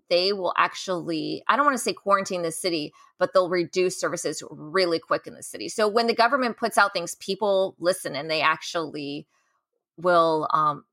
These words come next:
will not do anything. So right now, they used, they used to have a go travel ca-, uh, campaign within Japan to encourage people to travel, but they stopped that around the holidays when they noticed that Hokkaido, which is the second largest island in Japan,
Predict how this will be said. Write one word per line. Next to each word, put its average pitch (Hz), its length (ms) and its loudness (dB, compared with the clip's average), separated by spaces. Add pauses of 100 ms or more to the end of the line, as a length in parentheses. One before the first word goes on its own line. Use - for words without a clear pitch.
will 160 200 -6
not 143 240 0
do 180 120 -2
anything. 160 300 -6
So 175 540 2 (600)
right 214 200 4
now, 202 440 4
they 190 80 6
used, 196 400 -2
they 190 100 2
used 208 220 -2
to 269 60 0
have 226 140 4
a 185 60 2
go 180 460 4
travel 175 560 2 (100)
ca-, 226 80 -10
uh, 175 300 -2
campaign 202 400 -6
within 180 240 -6
Japan 180 260 -8
to 170 80 -6
encourage 170 320 -8
people 170 220 -6
to 160 80 -12
travel, 175 400 2
but 185 180 0
they 175 140 2
stopped 196 400 2
that 180 100 4
around 165 240 2
the 160 80 2
holidays 180 540 2
when 170 240 -2
they 165 160 -2
noticed 175 360 2
that 156 160 4
Hokkaido, 196 540 2
which 175 260 -2
is 175 220 0
the 175 100 -4
second - 360 0
largest 175 320 2
island 165 340 0
in 160 100 -8
Japan, 160 480 -2